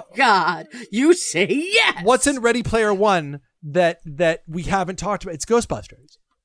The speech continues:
Speaker 2: Like, it's,
Speaker 1: It's
Speaker 2: it's
Speaker 1: not true. Tron's in there. Yeah.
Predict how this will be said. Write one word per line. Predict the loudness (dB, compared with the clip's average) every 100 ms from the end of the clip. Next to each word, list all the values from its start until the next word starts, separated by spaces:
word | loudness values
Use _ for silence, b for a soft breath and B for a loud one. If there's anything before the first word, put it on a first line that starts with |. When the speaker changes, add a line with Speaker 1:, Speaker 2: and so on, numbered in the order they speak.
| _ _
Speaker 2:
Like, | -6 -4
it's, | -4
Speaker 1:
It's | -4
Speaker 2:
it's | 0
Speaker 1:
not | 0 0
true. | 0 2 2 0 -4 _
Tron's | -2 2 4 2 0
in | 0
there. | 0 -2 -4 -12 _ _ _
Yeah. | -2 0